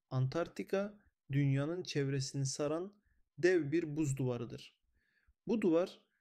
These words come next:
okyanusların dünyadan düşmesini engeller. Bu teoriye göre Antarktika'nın gerçek yapısı ve sınırları hakkında bize verilen bilgilerin doğru olmadığı düşünülmektedir.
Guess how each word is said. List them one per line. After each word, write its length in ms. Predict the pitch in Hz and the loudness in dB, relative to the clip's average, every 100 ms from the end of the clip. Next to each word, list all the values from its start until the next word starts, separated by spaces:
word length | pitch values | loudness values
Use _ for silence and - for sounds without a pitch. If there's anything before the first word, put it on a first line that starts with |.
| _ _ _ | _ _ _
okyanusların 960 | 165 196 214 180 156 - 147 139 139 131 | 0 2 0 0 -2 -2 -2 0 2 2
dünyadan 540 | 165 170 147 143 135 | 2 2 0 0 -2
düşmesini 540 | 175 - 147 135 156 | -2 -2 -2 -2 -2
engeller. 840 | 185 - 147 143 143 135 135 131 - _ _ _ _ | -4 -2 0 2 2 2 0 -2 -8 _ _ _ _
Bu 160 | 185 233 | -4 0
teoriye 440 | 196 151 151 214 | 2 4 4 2
göre 380 | 185 135 131 139 - _ _ _ - | 2 0 0 -2 -10 _ _ _ -6
Antarktika'nın 880 | 143 143 180 196 - - 143 143 254 _ _ _ - | -4 0 0 -2 -4 -4 -2 -2 -6 _ _ _ 0
gerçek 500 | 143 135 - 208 160 | 2 2 2 0 0
yapısı 420 | 135 - - 147 | -2 -4 -4 -2
ve 80 | 135 | -2
sınırları 640 | 139 - 143 139 139 175 | -2 0 0 2 2 0
hakkında 560 | 180 143 - 135 131 135 | -2 -6 -4 -4 -2 -2
bize 260 | 139 156 | 0 2
verilen 460 | 139 127 131 127 135 | 2 0 0 0 0
bilgilerin 600 | 170 151 139 131 131 131 | -2 -2 0 0 -2 0
doğru 260 | 143 165 180 | 2 4 4
olmadığı 560 | 170 175 139 131 156 | 4 2 2 0 0
düşünülmektedir. 1000 | 151 135 147 135 135 131 135 123 123 - | -2 -4 -2 0 2 0 -4 -8 -8 -16